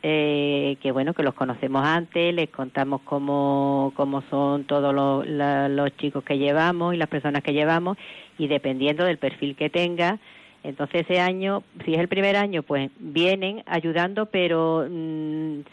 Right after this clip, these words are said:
sin estar con, con los enfermos, que puedes ayudar de, de muchísimas maneras, no solamente, eh, mm, llevando un carrito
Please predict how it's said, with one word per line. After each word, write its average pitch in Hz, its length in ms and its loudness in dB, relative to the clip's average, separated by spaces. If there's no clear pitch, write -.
sin 165 400 0
estar 175 340 0
con, 180 460 0
con 175 140 -2
los 160 100 0
enfermos, 131 420 -4
que 143 180 0
puedes 135 280 0
ayudar 151 540 0
de, 170 400 0
de 151 120 0
muchísimas 135 500 -4
maneras, 139 500 0
no 139 240 0
solamente, 156 960 0
eh, 151 160 0
mm, 151 560 -6
llevando 151 380 0
un 143 80 -6
carrito 156 760 0